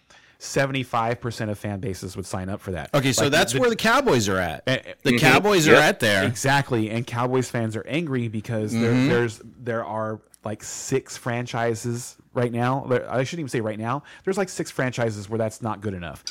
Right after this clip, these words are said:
Speaker 1: And also, once you win, t-, like, the way that they, uh, have been historically, once you get to a twelve-win season, now you've raised the bar, period. The first twelve-win season raises the bar.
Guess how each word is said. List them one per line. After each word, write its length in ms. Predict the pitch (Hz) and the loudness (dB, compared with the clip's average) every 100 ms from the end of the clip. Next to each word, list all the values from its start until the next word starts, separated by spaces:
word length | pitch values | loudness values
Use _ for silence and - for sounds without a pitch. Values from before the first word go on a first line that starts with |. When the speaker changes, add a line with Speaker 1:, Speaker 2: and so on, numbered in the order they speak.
| - - | -14 -4
Speaker 1:
And 420 | 139 175 127 107 _ | 0 0 0 -6 _
also, 580 | 107 156 196 135 107 95 _ - | 0 2 2 0 -2 -2 _ -10
once 360 | 123 143 135 127 | -2 -2 -2 -2
you 200 | 131 120 | 0 2
win, 320 | 127 131 123 | 0 0 -4
t-, 120 | - - | -8 -4
like, 240 | 120 110 _ | -4 -4 _
the 280 | - 123 120 | -16 -6 -2
way 260 | 110 117 123 | 2 2 2
that 200 | 127 - | 0 0
they, 340 | 113 110 110 | 0 0 -2
uh, 420 | - 107 101 92 65 | -4 -4 -4 -4 -6
have 280 | 110 110 | -6 -4
been 180 | 104 113 | -2 -2
historically, 720 | 110 101 143 196 - 123 110 - - - | -4 -6 -4 -4 -2 -2 -2 -6 -20 -8
once 300 | 110 123 - | -2 -2 -2
you 100 | 107 | -4
get 300 | 107 147 - | 0 -2 -2
to 220 | - 170 117 | -6 -2 -2
a 100 | 107 | -2
twelve-win 460 | - 107 101 104 | -2 -2 -2 -6
season, 420 | - 104 95 92 - - - | -6 -6 -6 -10 -12 -18 -10
now 280 | 95 117 | -2 2
you've 280 | 180 117 98 | 2 0 -2
raised 480 | 110 123 180 135 107 | 0 2 2 0 -6
the 80 | 110 | -4
bar, 320 | 120 120 73 | 0 0 -2
period. 500 | - 127 101 - - _ _ _ | -4 -2 -2 -4 -16 _ _ _
The 80 | 135 | -8
first 460 | - 175 180 - - | 0 0 0 -8 -4
twelve-win 400 | 123 110 110 98 | 0 0 -2 -6
season 400 | 104 92 87 - - - | -8 -8 -12 -18 -20 -10
raises 560 | 107 123 127 110 104 | -2 2 2 0 -6
the 80 | 104 | -10
bar. 340 | 98 87 - | -8 -10 -12